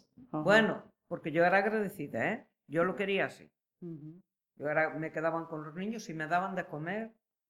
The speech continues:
Speaker 2: muchas veces, entonces había que ayudar el fin de semana, ¿eh?
Speaker 1: Ujú.
Speaker 2: Y mi padre me, a hacer la casa. Mi padre trabajó mucho.
Speaker 1: Ujú.
Speaker 2: Trabajábamos los dos a los domingos, que no veas, ¿eh? Cómo teníamos las manos.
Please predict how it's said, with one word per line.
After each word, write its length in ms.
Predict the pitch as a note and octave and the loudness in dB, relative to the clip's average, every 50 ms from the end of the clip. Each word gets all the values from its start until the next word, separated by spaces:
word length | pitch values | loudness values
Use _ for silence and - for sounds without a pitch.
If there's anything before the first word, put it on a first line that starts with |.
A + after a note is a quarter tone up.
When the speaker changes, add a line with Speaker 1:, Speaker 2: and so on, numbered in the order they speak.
| _ _ _ _ _ _ | _ _ _ _ _ _
Speaker 2:
muchas 380 | D#3 E3+ F#3 - F3 D#3+ C#3+ | -8 -8 -8 -8 -8 -10 -8
veces, 320 | D#3+ G3 A#3 A#3+ - B3 A#3+ _ _ _ _ _ _ _ | -6 -6 -6 -6 -8 -14 -18 _ _ _ _ _ _ _
entonces 280 | _ - D#3 D3+ D#3 F3 | _ -16 -16 -12 -10 -10
había 220 | F3 F3 G3 G3 | -8 -8 -8 -8
que 80 | G3+ A3 | -8 -8
ayudar 260 | G#3+ A3 G#3+ F3+ D3 | -8 -6 -6 -6 -6
el 60 | C3+ | -8
fin 160 | - D3 C3+ | -10 -16 -18
de 60 | B2+ | -18
semana, 340 | A#2 - G#2+ G#2+ G2+ G2 G2 _ F#2 A2+ | -20 -20 -20 -20 -20 -20 _ _ -20 -20
¿eh? 80 | D3 F3+ F#3 F3+ F3 | -16 -10 -8 -8 -8
Speaker 1:
Ujú. 280 | D#3+ D3+ D#3 D#3+ E3 F3 _ _ _ _ _ _ _ _ _ _ _ _ _ _ _ _ - | -8 -8 -10 -12 -14 _ _ _ _ _ _ _ _ _ _ _ _ _ _ _ _ _ -12
Speaker 2:
Y 80 | B2+ | -8
mi 140 | C#3 C3+ B2+ | -6 -6 -8
padre 340 | C3+ - D3+ D3+ D3+ C#3+ C#3+ | -4 -2 0 0 0 0 -2
me, 120 | C#3+ C#3 | -4 -4
a 140 | - - A#2+ | -6 -8 -10
hacer 240 | B2 A#2 - C3 B2 | -12 -12 -12 -10 -10
la 120 | B2 B2+ | -10 -10
casa. 240 | - B2+ A#2+ B2+ C#3 | -10 -12 -14 -14 -14
Mi 140 | B2 C3 C#3 C#3 | -14 -14 -14 -10
padre 300 | - - F#3 G#3 G#3+ G3 - | -8 -8 -8 -8 -8 -12 -12
trabajó 400 | - E3+ F3 D3+ - _ - G3 | -8 -8 -8 -8 -8 _ -12 -12
mucho. 320 | E3+ C#3+ C#3 C#3 _ _ _ _ _ _ _ - | -12 -12 -14 -16 _ _ _ _ _ _ _ -16
Speaker 1:
Ujú. 280 | E3 D#3+ D3+ D3+ D3 D3 _ _ _ _ _ _ _ _ _ _ _ _ | -16 -14 -14 -16 -18 -18 _ _ _ _ _ _ _ _ _ _ _ _
Speaker 2:
Trabajábamos 580 | - D3 D3+ D3+ D3+ D#3+ F3+ F3+ F3 F3 F3 E3 | -10 -6 -6 -4 -2 0 0 2 2 0 -2 -2
los 100 | E3+ E3+ | -2 0
dos 200 | E3+ F3 E3+ F3+ | 0 -2 -2 -4
a 40 | E3+ | -6
los 200 | E3+ E3 E3+ D#3 | -6 -6 -6 -6
domingos, 600 | E3+ E3+ F3+ F#3+ G3+ G#3 G#3+ G#3 G#3 G#3+ G3+ - | -6 -4 -4 -4 -2 -2 -2 0 -2 -2 -4 -6
que 140 | - - E3+ | -10 -8 -6
no 140 | E3 D3 C3+ | -6 -6 -6
veas, 300 | C3+ C3 A2+ G#2+ - - | -6 -8 -8 -10 -12 -12
¿eh? 120 | C3+ B2+ _ | -14 -12 _
Cómo 160 | D3 C#3 C#3+ | -10 -12 -10
teníamos 420 | C#3 D3 C#3 C#3 C3+ C3 C3 C3 A2 | -8 -6 -6 -6 -6 -8 -10 -14 -16
las 160 | A2 G#2+ - | -18 -18 -20
manos. 200 | A2 G2 E2+ _ | -20 -20 -20 _